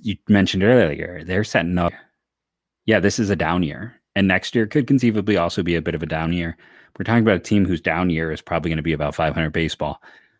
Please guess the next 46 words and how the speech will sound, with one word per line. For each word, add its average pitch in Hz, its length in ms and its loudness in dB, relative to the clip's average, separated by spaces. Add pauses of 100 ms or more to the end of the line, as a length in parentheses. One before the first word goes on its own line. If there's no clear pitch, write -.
(140)
with 82 440 0
the 95 240 0
wave 82 480 2
starting 80 360 -2
to 76 40 -6
hit. 78 380 -4
And 82 220 -10
it's - 240 -12
gonna 95 180 -4
be 95 140 -2
interesting 87 400 -4
to - 40 -10
see 90 140 -2
how 82 140 -2
they 82 100 -4
start. 80 400 -6 (240)
So - 140 -14
our 123 60 -8
next 123 200 -10
fantastic 104 520 -10
sponsor 101 640 -12
is 92 300 -14
Built 123 360 -10
Bar 90 400 -14 (240)
dot 104 300 -12
com. 82 340 -10 (800)
I 110 220 -6
am 131 220 -6
getting 117 440 -4
<laughs> - 0 -
my 101 160 -4
order 95 280 -6
today. 85 400 -8
If 85 80 -20
you're 98 100 -10
listening 95 320 -8
to 95 80 -8
this 90 340 -10
on 92 240 -12
Monday, 95 440 -6
that 98 180 -8
means 95 220 -8
I'm 98 180 -8
getting 95 240 -8
my 95 140 -8
new 95 200 -8